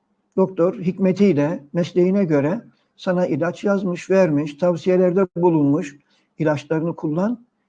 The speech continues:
Evet. Fakat şifayı Cenab-ı Hak'tan bil. İlaçlara özelliğini, ilaç olma özelliğini veren Cenab-ı Hak'tır. Aynı ilacı, aynı hastalığa sahip iki kişi kullanır,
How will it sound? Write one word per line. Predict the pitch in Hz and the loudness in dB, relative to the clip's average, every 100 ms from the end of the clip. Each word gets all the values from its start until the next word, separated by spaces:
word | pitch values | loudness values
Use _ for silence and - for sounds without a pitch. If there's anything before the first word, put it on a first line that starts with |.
| _ _ - | _ _ -2
Evet. | 147 196 - _ _ _ _ - | -2 -2 -6 _ _ _ _ -6
Fakat | 190 175 131 | -6 -4 -6
şifayı | - 143 127 135 123 165 240 117 - _ _ | -6 -8 -2 -2 2 4 4 2 -14 _ _
Cenab-ı | - 160 143 131 | -8 -4 -2 -4
Hak'tan | 123 127 - 196 190 | -4 -6 -4 -2 0
bil. | 127 - _ _ _ _ _ _ _ _ _ _ - | -2 -6 _ _ _ _ _ _ _ _ _ _ -6
İlaçlara | 190 233 220 220 233 180 - - _ _ _ _ _ _ _ _ _ - | -2 -2 -2 0 2 0 -2 -12 _ _ _ _ _ _ _ _ _ -2
özelliğini, | 175 190 185 165 190 190 185 | 0 4 4 4 4 6 4
ilaç | 156 160 226 - | 2 0 -2 -2
olma | 233 226 | 0 0
özelliğini | 190 165 165 151 147 143 | 0 0 0 0 0 0
veren | 170 226 | 0 0
Cenab-ı | 196 160 156 151 131 | -2 -2 -4 -4 -4
Hak'tır. | 151 - 135 127 _ _ _ _ _ _ _ _ _ - | -6 -4 -8 -8 _ _ _ _ _ _ _ _ _ -2
Aynı | 226 233 | 2 4
ilacı, | 196 160 151 135 131 104 - - | 4 2 2 0 -2 -6 -12 -4
aynı | 208 247 | 0 2
hastalığa | 208 190 - 170 180 175 | 2 0 -2 0 2 0
sahip | - 151 143 120 - _ _ - | 0 0 0 -2 -10 _ _ -4
iki | 208 220 | 0 0
kişi | - 151 156 | -2 -4 -2
kullanır, | 175 175 156 185 254 | -2 0 0 0 -2